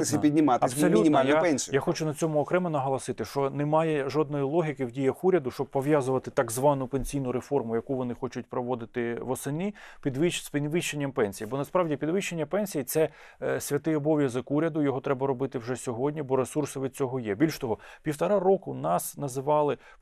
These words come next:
Speaker 1: популістами, комуністами, ким тільки не називали за те, що ми пропонували підняти
Speaker 2: А
Speaker 1: мінімалку
Speaker 2: потім пішли з тими
Speaker 1: вдвічі.
Speaker 2: ж, е,
Speaker 1: Потім
Speaker 2: шляхами,
Speaker 1: це
Speaker 2: як ви
Speaker 1: зробили,
Speaker 2: говорили, так,
Speaker 1: побачили,
Speaker 2: так.
Speaker 1: що ми були праві.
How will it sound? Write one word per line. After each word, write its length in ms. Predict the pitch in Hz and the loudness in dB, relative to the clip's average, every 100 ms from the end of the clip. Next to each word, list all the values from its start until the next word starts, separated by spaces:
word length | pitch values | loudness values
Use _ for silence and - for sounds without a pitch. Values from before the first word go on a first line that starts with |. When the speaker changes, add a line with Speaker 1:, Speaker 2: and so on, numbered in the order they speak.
| 143 175 | -4 0
Speaker 1:
популістами, 760 | 147 147 - 135 120 120 123 - | 0 0 -2 -6 -4 -4 -2 -4
комуністами, 720 | - 156 156 151 147 139 127 | -4 -4 -2 -4 -4 -6 -6
ким 180 | 160 160 | -4 -4
тільки 220 | 160 160 | -4 -4
не 100 | 143 | -2
називали 460 | 143 127 143 185 160 | -2 -2 0 0 0
за 100 | 135 | -2
те, 120 | 147 | -4
що 120 | - | -4
ми 100 | 147 | -6
пропонували 560 | 143 - 139 147 165 147 | -4 -4 -2 0 0 0
підняти 680 | 131 139 147 139 131 131 143 | -2 -2 -2 0 0 -2 -2
Speaker 2:
А 40 | |
Speaker 1:
мінімалку 380 | 131 139 143 - | 0 2 4 6
Speaker 2:
потім 160 | 185 160 | 6 4
пішли 240 | 143 160 | 4 4
з 60 | 151 | 4
тими 140 | 143 | 4
Speaker 1:
вдвічі. 320 | 147 131 - | 4 4 2
Speaker 2:
ж, 100 | 147 | 2
е, 260 | 135 127 127 | 4 6 6
Speaker 1:
Потім 260 | 185 190 185 | 6 4 2
Speaker 2:
шляхами, 120 | 156 | 4
Speaker 1:
це 60 | 185 | 6
Speaker 2:
як 80 | - | 6
ви 40 | |
Speaker 1:
зробили, 260 | 160 135 151 | 6 6 4
Speaker 2:
говорили, 260 | 208 196 | 6 4
так, 80 | 117 | 4
Speaker 1:
побачили, 460 | 139 135 160 - 147 | 2 4 2 2 -2
Speaker 2:
так. 80 | 135 | -2
Speaker 1:
що 120 | 151 | -4
ми 100 | 151 | -2
були 240 | 143 147 | 0 0
праві. 520 | 139 139 139 180 208 | 0 -4 -2 -2 -4